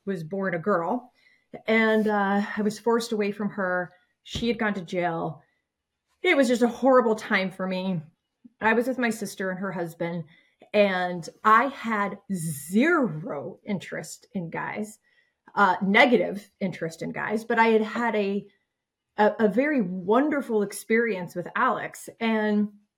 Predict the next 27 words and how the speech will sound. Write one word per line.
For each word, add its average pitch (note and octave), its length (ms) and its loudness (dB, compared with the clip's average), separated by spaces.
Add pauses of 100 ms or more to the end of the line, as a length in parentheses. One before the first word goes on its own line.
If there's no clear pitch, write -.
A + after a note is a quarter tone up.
(800)
so B3 480 4 (320)
when B3 120 4
I - 20 8
was A#3+ 160 6
fifteen, D4+ 640 2
I A#3+ 160 2
was A3 160 4
a A#3+ 80 4
hostess A#3+ 560 0
at A3 100 -2
Missus A3 280 -4
Turner's, D4+ 560 -2 (460)
and B3 160 4
I A#3+ 240 4
became A3+ 440 0
friends A#3 640 -2
with A3 440 -2
a C4 480 -2
girl A3 280 2
who C4 80 -6
was B3 140 -4
two - 180 -8
years C4+ 220 -4
older F#3+ 260 -2
than F3 160 -2
me F#3+ 400 -4
and G3 280 -6